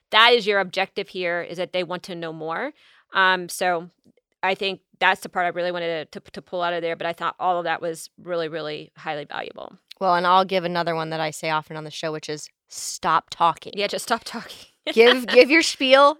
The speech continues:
Speaker 2: and stop talking.
Speaker 1: Yeah, let them respond. You
Speaker 2: Even
Speaker 1: can
Speaker 2: if
Speaker 1: take a
Speaker 2: there's a,
Speaker 1: breath.
Speaker 2: yeah, even if there's a quiet minute or two,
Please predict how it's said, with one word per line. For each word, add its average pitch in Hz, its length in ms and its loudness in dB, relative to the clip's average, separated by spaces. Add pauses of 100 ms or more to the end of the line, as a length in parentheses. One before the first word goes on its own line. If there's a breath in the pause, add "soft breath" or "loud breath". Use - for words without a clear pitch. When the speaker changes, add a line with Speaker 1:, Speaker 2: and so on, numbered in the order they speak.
(100)
Speaker 2:
and 185 140 -4
stop 196 260 6
talking. 175 360 0
Speaker 1:
Yeah, 208 100 2
let 226 160 4
them 311 140 -2
respond. 254 600 -2 (140)
You 214 80 -2
Speaker 2:
Even 247 160 2
Speaker 1:
can 294 80 8
Speaker 2:
if 254 40 4
Speaker 1:
take - 20 6
a 214 120 10
Speaker 2:
there's 254 40 2
a, - 20 4
Speaker 1:
breath. 233 260 4
Speaker 2:
yeah, 240 200 6
even 220 200 2
if 277 100 4
there's 285 200 6
a 294 40 -2
quiet 262 520 6
minute 240 260 4
or 262 120 6
two, 269 420 2